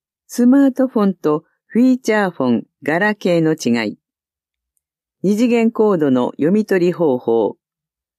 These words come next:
Wi-Fiの接続方法。マップアプリの使い方など。最大三十分間相談できます。ご予約いただいても当日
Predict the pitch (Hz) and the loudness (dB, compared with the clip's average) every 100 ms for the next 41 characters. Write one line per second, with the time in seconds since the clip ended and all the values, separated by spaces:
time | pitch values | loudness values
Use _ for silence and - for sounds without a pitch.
0 | _ _ _ _ - 170 233 247 220 202 | _ _ _ _ -6 -2 0 0 0 0
1 | 180 175 170 175 254 233 - 196 196 170 | 0 -2 -2 -2 -2 -2 -4 -4 0 0
2 | - 117 113 - _ _ _ _ _ _ | 0 0 0 -4 _ _ _ _ _ _
3 | _ _ _ _ 175 185 - 254 269 262 | _ _ _ _ -4 -4 -4 -2 0 0
4 | 214 160 127 113 - 156 147 139 135 139 | -2 0 0 -2 -6 -6 -4 -4 -4 -4
5 | 131 131 113 - _ _ _ _ _ _ | -4 -4 -6 -8 _ _ _ _ _ _
6 | _ _ _ _ _ _ _ 208 208 185 | _ _ _ _ _ _ _ -2 -2 0
7 | 180 165 - - 226 262 285 - 277 269 | 0 0 -2 -4 0 2 2 0 0 0
8 | 202 135 - 143 131 131 117 127 123 131 | 2 -2 0 -2 0 -2 -2 -2 0 -2
9 | - - _ _ _ _ _ _ _ _ | -4 -14 _ _ _ _ _ _ _ _
10 | _ _ - 196 240 247 226 - 208 202 | _ _ -2 2 2 2 0 0 -2 -2
11 | 196 196 190 196 151 139 - _ 208 233 | -2 -2 -2 -2 -2 -2 -6 _ -2 0
12 | 202 208 - 180 | 0 -4 -2 -4